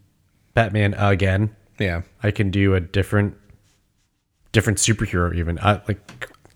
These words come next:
Speaker 2: Like a new one? A one we haven't seen in live action or have barely
Speaker 1: Yeah,
Speaker 2: ever seen in
Speaker 1: why
Speaker 2: live
Speaker 1: not?
Speaker 2: action.
Speaker 1: Why not?
Speaker 2: Yeah. I mean, I'm always down for that.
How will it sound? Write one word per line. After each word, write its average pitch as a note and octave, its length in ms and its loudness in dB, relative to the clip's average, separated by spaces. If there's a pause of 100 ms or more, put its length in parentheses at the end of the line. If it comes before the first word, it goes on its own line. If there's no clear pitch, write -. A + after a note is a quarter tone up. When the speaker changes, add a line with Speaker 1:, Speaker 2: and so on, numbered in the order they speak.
(120)
Speaker 2:
Like - 140 -8
a F#2+ 60 0
new F2+ 260 2
one? A2 240 4 (540)
A A2+ 40 0
one G2 160 4
we F#2 100 4
haven't F2+ 340 0
seen F#2+ 180 0
in F2+ 100 0
live F2+ 200 0
action F#2 380 2
or F#2 140 0
have F#2+ 120 -6
barely A2 200 2
Speaker 1:
Yeah, F3+ 180 4
Speaker 2:
ever G#3 100 -2
seen G2 200 -4
in F#2 100 -4
Speaker 1:
why D3 140 4
Speaker 2:
live F3 120 2
Speaker 1:
not? D#4 200 -2
Speaker 2:
action. - 100 -8 (280)
Speaker 1:
Why C3+ 120 2
not? G#3+ 260 0
Speaker 2:
Yeah. G2+ 180 2 (460)
I B2 60 -2
mean, A#2+ 160 2
I'm C#3+ 200 4
always C3+ 260 4
down G#2 240 0
for G#2 140 -2
that. F2 260 -2